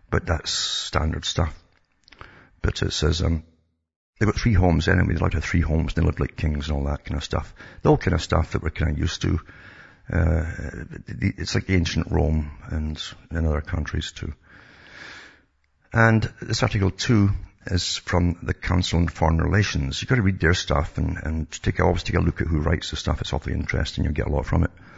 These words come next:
It says about the global governance monitor, and it says,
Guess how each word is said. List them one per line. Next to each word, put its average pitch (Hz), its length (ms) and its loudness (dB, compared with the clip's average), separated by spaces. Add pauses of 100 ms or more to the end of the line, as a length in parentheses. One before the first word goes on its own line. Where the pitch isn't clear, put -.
(680)
It 95 80 -2
says 92 220 0
about - 200 2
the 87 80 -2
global 92 380 2
governance 85 540 0
monitor, 95 340 2
and 87 120 4
it - 60 -4
says, 82 260 0